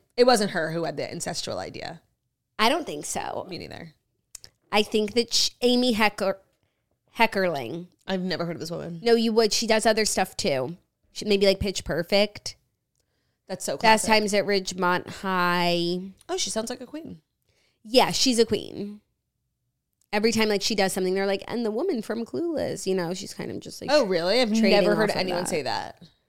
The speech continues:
Speaker 2: Really?
Speaker 1: Yeah.
Speaker 2: I feel like, I feel like I always see her doing stuff. T-, she's, like, tied to projects.
Speaker 1: I just feel like you're making that up.
Speaker 2: <laughs> No, I'm s-, I'm not.
Speaker 1: Um, what
Speaker 2: Oh,
Speaker 1: was the
Speaker 2: and
Speaker 1: story?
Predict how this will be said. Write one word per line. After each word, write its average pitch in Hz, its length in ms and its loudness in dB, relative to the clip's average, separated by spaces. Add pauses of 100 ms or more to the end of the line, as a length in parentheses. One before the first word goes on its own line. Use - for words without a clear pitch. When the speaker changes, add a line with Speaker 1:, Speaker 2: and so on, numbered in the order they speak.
(400)
Speaker 2:
Really? 247 460 8 (240)
Speaker 1:
Yeah. 92 380 0
Speaker 2:
I 277 100 4
feel 320 160 4
like, 359 140 2 (300)
I 254 120 0
feel 294 160 -2
like 349 140 -2
I 311 100 -2
always 226 320 -4
see - 240 -8
her 214 140 -6
doing 196 300 -6
stuff. 120 400 -10
T-, - 140 -16
she's, 196 220 -10
like, 170 180 -6
tied 170 240 -8
to 180 80 -12
projects. - 680 -8 (880)
Speaker 1:
I 220 40 -14
just 233 100 -8
feel 202 80 -4
like 175 100 -4
you're 170 100 -8
making - 220 -12
that - 140 -14
up. - 160 -14
Speaker 2:
<laughs> - 0 -
No, 339 340 6
I'm 302 160 2
s-, - 280 -4 (520)
I'm 269 260 2
not. 254 560 2 (440)
Speaker 1:
Um, 220 480 2 (360)
what 208 340 8
Speaker 2:
Oh, 302 40 12
Speaker 1:
was 415 140 4
the 403 80 4
Speaker 2:
and 269 560 6
Speaker 1:
story? 392 180 -6